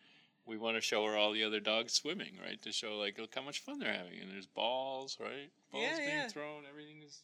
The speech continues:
Speaker 2: was great, and she seemed very interested. And then, I don't remember what happened, but all of a sudden Hopper fell off the dock and went all the way underwater.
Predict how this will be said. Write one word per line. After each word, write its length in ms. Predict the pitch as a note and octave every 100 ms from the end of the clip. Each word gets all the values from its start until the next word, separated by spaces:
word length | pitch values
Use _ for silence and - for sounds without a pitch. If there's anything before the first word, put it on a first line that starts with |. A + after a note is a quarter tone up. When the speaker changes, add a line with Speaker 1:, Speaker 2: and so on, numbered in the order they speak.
| C#3+
Speaker 2:
was 140 | C#3+ D3
great, 400 | - C3 E3 D#3+
and 100 | D3
she 140 | D#3
seemed 300 | D3 D3+ D3
very 160 | C#3 C#3+
interested. 360 | C#3 - D3
And 140 | B2+ B2
then, 240 | B2+ C3 - - - - - _ _
I 60 | E3
don't 80 | F#3+
remember 200 | F#3+ D#3
what 140 | D3
happened, 320 | C#3 B2 G#2
but 80 | G#2
all 80 | A#2+
of 40 |
a 40 | A#2+
sudden 220 | B2+ G#2+
Hopper 380 | A2 A#2+ A#2 A2 _ _ _ _
fell 400 | - C#3 C#3+ C3+ -
off 320 | B2+ B2+ -
the 80 | A#2+
dock 480 | G#2+ G#2+ G2 G2+ - -
and 160 | A#2 G#2
went 180 | A2 G#2+
all 220 | A#2 B2 C3
the 80 |
way 180 | B2 A2+
underwater. 640 | G#2+ G#2+ G#2 G2+ G2 F#2+